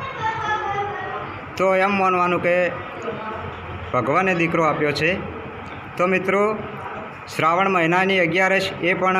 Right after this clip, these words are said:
પવિત્ર મહિનાના દિવસે, કે શ્રાવણ મહિનો એટલે આપણા હિન્દુ ધર્મનો પવિત્ર મહિનો કહેવાય,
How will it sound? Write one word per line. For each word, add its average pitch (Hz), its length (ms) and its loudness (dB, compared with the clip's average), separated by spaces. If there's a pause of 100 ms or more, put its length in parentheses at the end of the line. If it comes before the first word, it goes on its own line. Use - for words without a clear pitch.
(440)
પવિત્ર 202 420 2
મહિનાના 180 580 4
દિવસે, 165 360 2
કે 170 120 2
શ્રાવણ 160 360 2
મહિનો 180 280 2
એટલે 175 200 2
આપણા 175 260 2
હિન્દુ 151 260 2
ધર્મનો 170 380 2
પવિત્ર 185 400 2
મહિનો 156 280 2
કહેવાય, 156 340 2